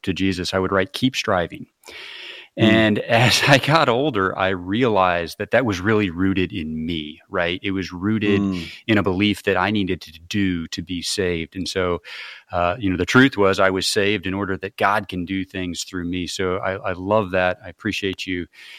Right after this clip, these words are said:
Speaker 1: you sharing. Let's, let's dig into the content of the book a little bit. I, I love the title, Ways That Seem Right. I'm, I'm sure that was drawn from Pa-, uh, Proverbs fourteen. I'll let you expand on that if you want to, but I'll just
Speaker 2: Right.
Speaker 1: tell you this, as a, as a parent,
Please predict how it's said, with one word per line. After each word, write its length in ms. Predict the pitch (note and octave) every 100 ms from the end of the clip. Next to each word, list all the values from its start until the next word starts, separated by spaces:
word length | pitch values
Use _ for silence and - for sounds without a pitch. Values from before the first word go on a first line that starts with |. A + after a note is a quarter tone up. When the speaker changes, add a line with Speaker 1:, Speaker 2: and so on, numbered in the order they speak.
| - - _
Speaker 1:
you 100 | G#2+
sharing. 400 | G2 - G#2+ G#2 G#2
Let's, 300 | D#3 - D3
let's 160 | D3
dig 180 | D3+ C#3
into 140 | C3+
the 80 | G#2+
content 380 | - A#2 A2+ A#2
of 60 | F#2+
the 60 |
book 260 | F#2 G#2+ -
a 40 |
little 220 | F#2+ F#2+ F2
bit. 260 | F#2+ F#2+
I, 300 | - F#2 F#2+ -
I 160 | F#2+ G2
love 320 | G#2 A2 G2+
the 80 | G2+
title, 640 | - F#2+ G2 G2 G2 G#2
Ways 460 | G2 G#2 A2 G2 -
That 140 | -
Seem 420 | - - A#2 G2+
Right. 580 | E2+ F#2 G2 A2+ - - -
I'm, 200 | F2+ F#2
I'm 140 | F#2+ F2
sure 260 | - G2+
that 160 | G2 F#2+
was 320 | F2 E2+ - -
drawn 300 | F#2+ G2 F2+
from 180 | F#2
Pa-, 220 | E2+ F#2+ -
uh, 160 | G2+ F2+
Proverbs 380 | G2+ F#2 E2+ -
fourteen. 480 | G2 F#2 G2 F#2+
I'll 100 | F2+
let 180 | F2+ -
you 60 | F#2+
expand 400 | - - G2 F#2+
on 100 | F2+
that 140 | F2
if 140 | E2+ F#2
you 80 | E2
want 200 | G2+ A2
to, 180 | - F2
but 200 | F#2 F2 - - - - -
I'll 80 | A#2+
just 140 | B2+
Speaker 2:
Right. 60 | D3
Speaker 1:
tell 60 | B2
you 80 | G#2
this, 260 | G#2+ -
as 120 | G2+ G2
a, 320 | F#2 F2+ -
as 140 | G2+ F#2
a 100 | F2 -
parent, 500 | - D3+ F#2+ G#2+